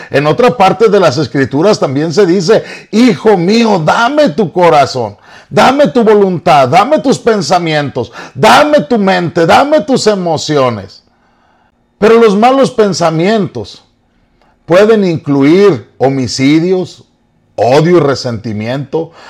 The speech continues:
adulterio, la infidelidad, la lujuria, fornicaciones, que habla de todo tipo de inmoralidad sexual, los robos, codicia y deshonestidad, los falsos testimonios, mentiras y engaños,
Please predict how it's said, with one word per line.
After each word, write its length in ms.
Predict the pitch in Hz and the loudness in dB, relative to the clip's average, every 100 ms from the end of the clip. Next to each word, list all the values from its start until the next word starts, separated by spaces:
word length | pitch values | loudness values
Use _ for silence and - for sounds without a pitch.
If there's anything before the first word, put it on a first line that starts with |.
| - | -8
adulterio, 880 | - 143 143 127 - 123 147 175 185 | 0 0 2 -2 0 0 2 2 2
la 120 | 170 | 0
infidelidad, 840 | 135 - 131 117 110 107 107 139 165 | -2 -4 -4 -4 -4 -2 2 2 2
la 160 | 165 | 2
lujuria, 800 | 131 113 - 113 156 185 180 151 - - _ | 0 -4 -4 -2 0 0 0 -4 -14 -20 _
fornicaciones, 1200 | 135 156 151 143 - 123 - 120 135 175 190 - | -2 0 0 -4 -2 -4 -2 0 2 2 0 -2
que 120 | - | 0
habla 280 | 139 147 180 | 0 2 0
de 100 | 160 | 0
todo 320 | - 147 170 | -2 0 0
tipo 360 | 165 151 151 175 | 0 -2 -2 -2
de 100 | 147 | -2
inmoralidad 640 | 131 127 120 120 120 139 | -2 0 0 0 0 -2
sexual, 640 | 156 117 - 120 143 165 151 - - | -6 -10 -4 0 0 0 -4 -18 -16
los 200 | - 139 | -2 0
robos, 680 | 120 123 143 156 175 185 - | 0 2 4 4 4 0 -2
codicia 600 | - 131 123 139 170 175 | -4 -2 0 0 0 0
y 20 | |
deshonestidad, 1040 | 160 139 127 120 110 - 113 110 135 165 - - - | -2 -4 -6 -8 -10 -10 -6 -2 0 -2 -4 -14 -8
los 280 | 123 151 - | 0 0 0
falsos 520 | 156 151 185 - 135 | 2 2 2 0 -4
testimonios, 840 | - 147 - 131 117 127 165 185 170 | -4 -6 -4 -6 -2 0 0 -2 -4
mentiras 720 | 143 123 127 139 170 175 - | -4 -6 -4 0 2 0 -2
y 80 | 131 | -8
engaños, 640 | 117 110 123 170 190 160 | -4 -2 0 -2 -6 -8